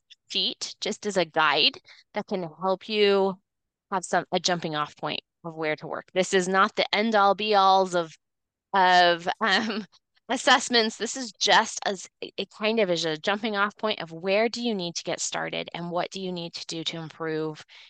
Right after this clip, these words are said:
yourself, so that personal inventory, uh, c-, you can start taking that in and going, "Okay, this is where I really need to work."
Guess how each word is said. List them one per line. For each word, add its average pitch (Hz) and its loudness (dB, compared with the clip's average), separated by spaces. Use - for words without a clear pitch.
yourself, 165 0
so - -12
that 175 0
personal 208 0
inventory, 175 -4
uh, 160 -2
c-, - -14
you 190 -10
can 156 -10
start - -4
taking 185 -6
that - -4
in 156 -6
and 151 -10
going, 151 -8
"Okay, 160 -12
this 202 -8
is 262 -10
where 170 -2
I - -6
really 160 -6
need 147 -12
to - -14
work." - -8